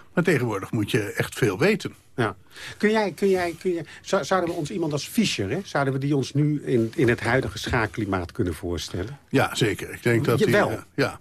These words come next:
Speaker 1: Dat Fischer is zo'n speciaal geval. Die zou zich, eh, hebben kunnen aanpassen aan de computer. En die zou dat heel goed gedaan hebben, zeker.
Speaker 2: Met al zijn gekte?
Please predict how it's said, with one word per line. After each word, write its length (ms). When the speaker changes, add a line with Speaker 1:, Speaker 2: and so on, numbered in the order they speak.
Speaker 1:
Dat 160
Fischer 400
is 100
zo'n 220
speciaal 480
geval. 480
Die 120
zou 360
zich, 280
eh, 160
hebben 240
kunnen 220
aanpassen 480
aan 60
de 100
computer. 520
En 100
die 100
zou 200
dat 120
heel 140
goed 160
gedaan 360
hebben, 240
zeker. 280
Speaker 2:
Met 180
al 140
zijn 140
gekte? 340